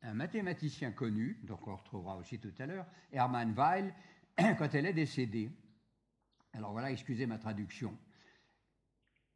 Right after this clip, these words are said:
Elle n'était pas argile modelée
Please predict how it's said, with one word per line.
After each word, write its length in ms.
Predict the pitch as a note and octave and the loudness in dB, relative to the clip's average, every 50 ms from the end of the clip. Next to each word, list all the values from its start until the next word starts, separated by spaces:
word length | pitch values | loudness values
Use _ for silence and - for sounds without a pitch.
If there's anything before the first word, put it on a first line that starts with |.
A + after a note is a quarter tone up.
| _ - | _ -4
Elle 160 | C#3 C#3+ D3+ | 0 0 2
n'était 280 | E3+ F3+ D#3+ - F#3 | 2 0 0 0 -2
pas 260 | F3 - A#3 - - - | 0 2 2 0 2 2
argile 720 | - E3+ F3 D3+ D3 C#3 B2 C3 E3 G3 G3+ G#3 G3+ D#3 | 4 4 4 4 4 2 4 4 2 2 2 2 2 2
modelée 680 | C3 C#3 D3+ D#3 C3 B2+ C3+ D3 D#3+ F3 G3 G3+ - | 2 4 4 2 2 0 2 2 2 2 0 -2 -6